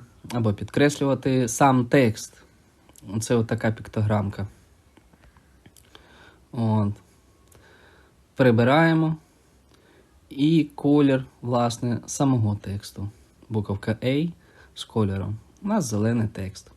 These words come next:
Далі ще ми можемо залити саме, бачите, е, як у нас виділений текст. Він виділений, е, мов би, прямокутник.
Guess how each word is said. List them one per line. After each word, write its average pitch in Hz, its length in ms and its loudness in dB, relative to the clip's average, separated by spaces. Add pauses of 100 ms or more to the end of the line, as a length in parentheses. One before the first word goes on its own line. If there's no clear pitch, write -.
(1040)
Далі 175 360 6
ще 175 200 2
ми 156 120 4
можемо 143 540 4
залити 123 800 2 (420)
саме, 113 840 2
бачите, 127 600 2 (480)
е, 120 300 2
як 123 220 4
у 127 40 4
нас 113 280 2
виділений 117 560 4 (100)
текст. 107 440 -2
Він 120 460 2
виділений, 120 840 2 (680)
е, 127 300 6
мов 139 320 8
би, 131 800 6 (840)
прямокутник. 147 1000 4